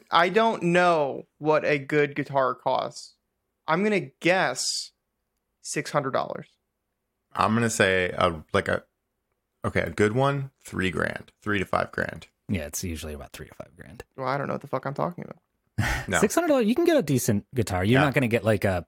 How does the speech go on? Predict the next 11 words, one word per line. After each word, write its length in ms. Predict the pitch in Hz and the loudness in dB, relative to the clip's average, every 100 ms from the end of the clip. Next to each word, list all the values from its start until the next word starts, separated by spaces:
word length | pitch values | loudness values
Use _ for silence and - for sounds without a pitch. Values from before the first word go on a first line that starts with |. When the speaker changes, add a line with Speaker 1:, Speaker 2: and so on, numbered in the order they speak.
| _ _ _ - | _ _ _ -4
Speaker 3:
American-made 920 | 101 92 92 - 95 90 90 85 85 _ | 0 0 0 -2 0 0 0 -2 -8 _
Fender 460 | - 92 82 78 76 | -4 -2 -2 -4 -6
or 20 | |
anything. 260 | 73 76 - | -8 -10 -2
Speaker 2:
No, 100 | 98 | 0
you're 180 | 90 95 | 0 2
gonna 200 | 107 107 | 2 2
get 120 | 98 | 2
a 60 | 90 | 0
molded 600 | 85 87 90 85 87 - | 2 2 2 0 -2 -2
clone 500 | - 90 85 85 | -6 -2 -2 -2